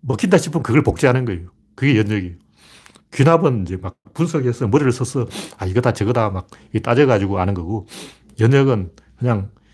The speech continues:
어, 일단 할 수 있는 걸 다 해보는 거야. 일단 일론 머스크 하는 방법이 제가 볼 때 전형적으로 연역인데 이 양반은 이 과학적으로 막 생각을 해서 머리를 쥐어짜서 하는 게 아니고 일단 그 범위를 좁히는 방법을 알고 있어요.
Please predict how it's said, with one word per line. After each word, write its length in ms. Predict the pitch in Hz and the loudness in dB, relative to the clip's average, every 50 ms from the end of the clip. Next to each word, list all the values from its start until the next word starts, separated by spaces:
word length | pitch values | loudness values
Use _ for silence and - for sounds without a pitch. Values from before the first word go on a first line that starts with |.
| _ _ _ _ _ _ _ | _ _ _ _ _ _ _
어, 220 | 107 98 98 98 101 _ _ _ _ _ _ _ _ _ _ _ _ _ _ _ _ _ _ _ _ _ _ _ _ _ _ | -8 -6 -6 -8 -10 _ _ _ _ _ _ _ _ _ _ _ _ _ _ _ _ _ _ _ _ _ _ _ _ _ _
일단 160 | - 151 - 131 | -4 -2 2 2
할 60 | - | 2
수 100 | - - 165 | 2 2 2
있는 80 | 170 | 2
걸 60 | 170 | 2
다 80 | - 110 | 4 4
해보는 260 | 107 110 110 120 123 | 2 2 2 0 -2
거야. 260 | 123 - 92 90 90 90 95 107 - _ _ _ _ _ _ _ _ _ _ _ _ _ _ _ - - _ _ _ _ _ | -4 -6 -6 -8 -12 -16 -20 -20 -20 _ _ _ _ _ _ _ _ _ _ _ _ _ _ _ -20 -20 _ _ _ _ _
일단 160 | 113 131 120 | -4 0 4
일론 180 | 101 143 165 160 | 6 6 6 6
머스크 280 | 175 165 - 139 127 131 | 4 2 0 0 0 0
하는 140 | 123 127 123 | 0 2 0
방법이 240 | 131 131 123 110 | 0 0 0 -2
제가 120 | 98 113 110 | -2 -2 -2
볼 80 | 104 104 | -2 -4
때 60 | 101 | -6
전형적으로 460 | 92 - 98 120 139 135 139 107 95 107 | -4 -2 -2 0 0 0 0 0 0 2
연역인데 360 | 117 131 131 120 107 90 104 | 2 2 2 0 0 -2 0
이 40 | 123 | 0
양반은 420 | 139 147 147 143 135 147 156 123 - - - - - - _ _ _ _ _ _ _ _ _ | 0 2 2 2 2 2 0 -2 -4 -8 -18 -20 -20 -20 _ _ _ _ _ _ _ _ _
이 240 | 117 101 95 104 - - _ | -10 -8 -8 -8 -10 -12 _
과학적으로 420 | - - 139 151 151 - 160 127 | -2 0 0 0 2 2 0 0
막 200 | 110 90 85 92 | 0 -2 -2 0
생각을 340 | - - 170 160 180 160 156 | 0 0 2 4 4 4 4
해서 140 | 135 131 117 | 2 0 0
머리를 200 | 110 135 139 127 | 2 2 2 4
쥐어짜서 380 | 110 139 156 - 143 135 160 147 | 4 2 2 2 0 0 2 0
하는 140 | 117 135 | 0 0
게 80 | 143 147 | -2 -2
아니고 360 | 117 87 85 92 127 135 120 131 - - - - - _ _ | -4 -4 -4 -4 -4 -4 -4 -6 -12 -16 -16 -18 -20 _ _
일단 420 | - 139 127 123 - 131 120 113 95 | -12 -12 -8 -2 0 0 0 0 0
그 220 | 98 104 98 98 - - - - _ _ - | -2 -2 -4 -4 -10 -18 -20 -20 _ _ -8
범위를 320 | - - 110 120 190 190 175 | 0 2 6 6 6 6 6
좁히는 420 | 131 160 - - 190 160 160 135 | 4 4 4 4 0 0 2 2
방법을 300 | 143 143 151 147 123 104 | 0 0 0 0 0 0
알고 180 | 92 101 101 101 | 0 2 0 -2
있어요. 220 | 98 - 107 92 | -4 -4 -12 -14